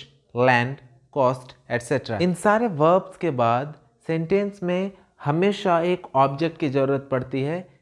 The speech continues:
सेंटेंस के मीनिंग को पूरा करने के लिए। चलिए देखते हैं ट्रांजिटिव वर्ब को कुछ एग्जांपल्स के साथ। My friend buys a bicycle,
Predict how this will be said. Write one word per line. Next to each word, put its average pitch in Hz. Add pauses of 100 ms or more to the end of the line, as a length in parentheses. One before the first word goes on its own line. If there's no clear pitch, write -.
(120)
सेंटेंस 175
के 180
मीनिंग 139
को 185
पूरा 135
करने 117
के 107
लिए। 92 (420)
चलिए 202
देखते 170
हैं 175
ट्रांजिटिव 147
वर्ब 139
को 160
कुछ 156
एग्जांपल्स 120
के 113
साथ। 85 (200)
My 131 (200)
friend 220
buys 143
a 135
bicycle, 127